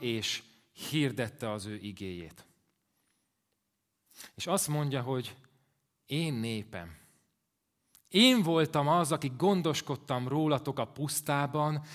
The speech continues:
a kiszikkadt földön. De amikor jól laktak, akkor fölfuvalkodtak.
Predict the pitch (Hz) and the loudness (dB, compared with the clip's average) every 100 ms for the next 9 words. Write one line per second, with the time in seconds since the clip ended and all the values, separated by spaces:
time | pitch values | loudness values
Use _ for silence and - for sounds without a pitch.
0 | - 110 - 160 - 147 143 131 - - | -14 -12 -4 2 2 2 -2 -4 -4 -4
1 | 135 117 101 95 87 - _ _ _ _ | -2 -2 -4 -8 -10 -16 _ _ _ _
2 | _ _ - - 143 139 143 127 117 120 | _ _ -20 -6 -2 0 -2 -2 -4 0
3 | 143 151 156 156 156 - - 175 175 - | 2 2 2 2 0 -4 -4 -4 -6 -18
4 | _ _ _ _ _ _ _ _ _ _ | _ _ _ _ _ _ _ _ _ _
5 | _ _ _ - 113 - - 110 - - | _ _ _ -14 -14 -12 -10 -10 -10 -10
6 | - 135 135 117 - 120 107 104 92 - | -6 -2 -2 -4 -8 -10 -8 -8 -10 -12
7 | 101 _ - 82 - | -16 _ -18 -18 -20